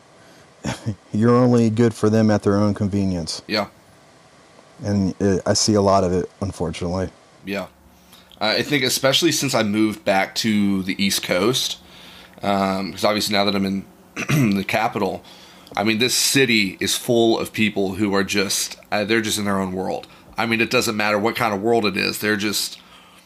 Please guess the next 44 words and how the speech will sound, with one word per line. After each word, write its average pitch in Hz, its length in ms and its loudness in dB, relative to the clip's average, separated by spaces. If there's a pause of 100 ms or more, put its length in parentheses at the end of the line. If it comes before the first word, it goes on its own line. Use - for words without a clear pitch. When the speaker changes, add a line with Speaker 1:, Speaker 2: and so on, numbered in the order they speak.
(480)
Speaker 2:
their 135 260 0
world, 135 340 4
everyone 120 260 0
else 110 180 0
is 110 100 -4
living 107 200 -2
in 98 120 -4
it - 100 -10
type 90 200 -6
thing. - 500 -14
But 117 300 -2 (280)
millions 120 560 0
of 113 100 -2
people 107 280 -2
who 113 140 2
all 98 480 0 (480)
think 113 300 -2
that 92 300 -4
at 101 120 -4
the - 80 -6
same 98 240 0
time. 82 340 -4 (500)
Uh, 104 360 2 (120)
I 113 60 0
mean, 117 140 0
you 110 80 -2
see 123 160 0
it - 20 2
on 110 80 0
the 101 80 -4
roads 120 640 0 (380)
and 110 140 -8
how 104 140 0
people 110 260 -2
drive. 110 400 0
You 120 80 -2
see 113 120 -2
it 107 40 0
in 98 60 -4
how 104 100 0
people 101 260 -4
treat 127 280 -2
each 131 180 0
other, 127 360 2